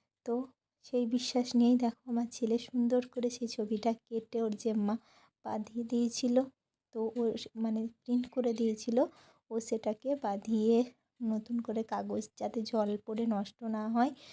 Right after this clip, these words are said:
সুন্দর করে দিয়েছে। তো এই যে দেখো, আমি ওটা এখনও ঘরে প্রতিষ্ঠা করে পুজো দিতে পারিনি, তবে এই মঙ্গলবারের দিনকে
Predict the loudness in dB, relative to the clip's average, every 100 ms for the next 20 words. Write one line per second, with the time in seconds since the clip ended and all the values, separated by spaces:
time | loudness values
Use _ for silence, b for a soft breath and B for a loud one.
0 | B B _ 0 2 4 2 0 -4 -2
1 | -2 0 0 -2 -10 -10 _ _ _ _
2 | -2 0 2 2 2 2 -2 -4 -8 -8
3 | -8 _ _ _ _ _ _ _ _ _
4 | -6 0 2 2 0 0 2 0 -4 -4
5 | 0 0 2 2 4 2 -2 -4 -4 -4
6 | -8 -6 -4 -4 -6 -2 0 0 0 _
7 | -10 -6 -4 0 2 4 2 B B B
8 | B -6 0 4 6 4 4 2 2 2
9 | 2 0 0 -2 0